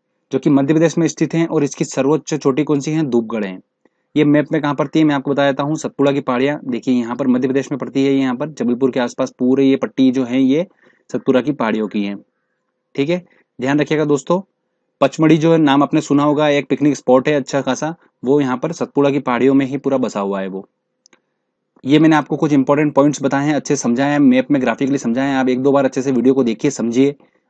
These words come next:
आप आसानी से क्वेश्चन को सॉल्व कर पाएंगे। फ्रेंड्स, अब हम टेस्ट लगाते हैं और देखते हैं कि हम कितने क्वेश्चन सॉल्व कर पा रहे हैं। बहुत ही इंपॉर्टेंट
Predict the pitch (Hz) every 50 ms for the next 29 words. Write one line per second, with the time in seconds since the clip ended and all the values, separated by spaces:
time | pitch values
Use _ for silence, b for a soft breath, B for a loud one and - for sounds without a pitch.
0 | b - 139 139 135 127 - 156 165 160 156 156 147 135 - 156 147 139 165 156
1 | - 127 123 127 113 110 98 104 95 95 92 92 90 - _ _ _ _ _ _
2 | _ _ _ _ _ _ _ _ _ _ _ _ _ _ _ _ _ - 143 156
3 | 170 170 - - - - _ _ _ _ - 143 151 160 160 - - 147 156 -
4 | - 156 139 143 139 156 156 160 160 156 147 131 135 131 - - 160 147 160 160
5 | 151 139 135 - 156 135 147 131 165 160 - - 151 147 135 135 113 - 110 101
6 | 101 98 98 - _ _ _ _ _ _ b b b b b - 123 120 127 151
7 | 160 175 170 151 131 156 147 135 165 160 160 151